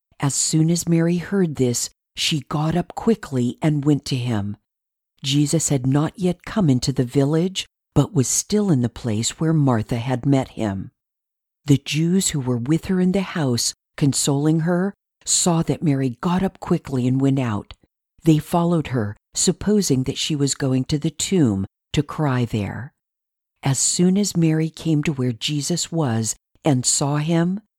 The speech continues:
she fell at his feet and told him, "Lord, if you had been here,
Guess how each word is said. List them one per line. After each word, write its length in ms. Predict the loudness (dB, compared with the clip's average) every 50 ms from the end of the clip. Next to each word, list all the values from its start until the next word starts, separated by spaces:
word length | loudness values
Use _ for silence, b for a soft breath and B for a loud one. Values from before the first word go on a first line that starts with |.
| _ _ _
she 240 | -6 -2 -2 -2 -2
fell 380 | -4 -2 -2 0 0 2 0
at 100 | -2 -2
his 260 | -2 -2 -2 -2 -4
feet 400 | -6 -4 -4 -2 -2 -2 -4 -6 -10 _ _ _ _ _
and 180 | 2 2 2 2
told 300 | -2 -2 -2 -2 -2 0
him, 240 | 0 0 0 -2 -6 _ _ _ _ _ _ _ -8
"Lord, 560 | -6 -2 -2 0 0 0 -2 -2 -4 -8 -10 -16 _ _ _ _ _
if 300 | -2 -2 -2 -4 -6 -2
you 80 | -2 0
had 280 | 2 0 0 -2 -4 _
been 240 | 0 0 2 0
here, 420 | 0 -2 -4 -6 -4 -4 -4 -6